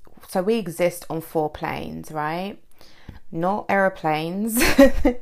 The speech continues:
We exist on four planes. We don't just have our physical body, right? We don't just have our physical body that is our, our vessel, our channel, whatever.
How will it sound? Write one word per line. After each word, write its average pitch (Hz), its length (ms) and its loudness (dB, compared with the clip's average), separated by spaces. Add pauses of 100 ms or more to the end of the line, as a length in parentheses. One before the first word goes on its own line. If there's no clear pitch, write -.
(800)
We 233 200 10
exist 196 440 0
on 170 160 -2
four 165 260 0
planes. 151 400 -6
We 170 120 -2
don't 185 260 0
just 214 160 -6
have 180 240 -2
our 170 140 -2
physical 165 560 -6
body, 135 580 -6
right? 151 400 -2
We 165 100 -4
don't 170 220 -4
just - 160 -10
have 165 220 -4
our 156 80 0
physical 156 420 -6
body 143 320 -2
that 135 240 -4
is 135 160 -6
our, 135 300 -2 (1200)
our 180 160 4
vessel, 165 420 -2
our 160 140 -2
channel, 160 420 -6
whatever. 160 560 -4